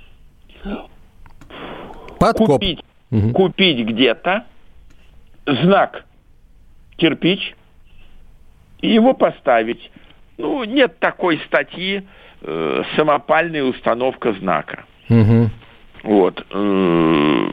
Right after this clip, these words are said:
Speaker 2: все. Ну, лучше, э, ну, самое простое, но вырвут. Вбить, э, стальную трубу.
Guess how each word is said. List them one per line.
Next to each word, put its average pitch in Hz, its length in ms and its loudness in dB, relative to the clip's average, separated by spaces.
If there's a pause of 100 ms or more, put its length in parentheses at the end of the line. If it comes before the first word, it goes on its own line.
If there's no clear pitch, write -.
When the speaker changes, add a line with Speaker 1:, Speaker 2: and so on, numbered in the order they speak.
Speaker 2:
все. - 220 2
Ну, 220 180 2
лучше, 247 460 0 (220)
э, - 100 -6 (160)
ну, 151 260 0 (120)
самое 220 300 0
простое, 220 680 0
но 180 160 2
вырвут. 131 540 0 (320)
Вбить, 135 560 0 (360)
э, 57 260 -8 (120)
стальную 190 500 -2
трубу. 214 540 2